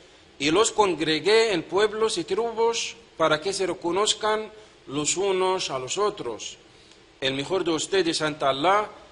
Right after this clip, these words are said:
es el de más piedad. Allah todo lo sabe, está bien informado de lo que hacen".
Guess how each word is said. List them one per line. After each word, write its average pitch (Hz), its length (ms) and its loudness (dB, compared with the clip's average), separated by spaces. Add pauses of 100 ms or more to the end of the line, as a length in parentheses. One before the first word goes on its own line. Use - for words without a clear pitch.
(140)
es 214 260 4
el 175 160 0
de 156 100 2
más 220 260 2
piedad. 165 560 2 (480)
Allah 139 260 2
todo 180 300 -2
lo 147 140 0
sabe, 165 500 4 (320)
está - 340 4
bien 208 240 4
informado 151 920 0 (480)
de 135 100 2
lo 123 180 -2
que 135 440 -2
hacen". 90 440 -6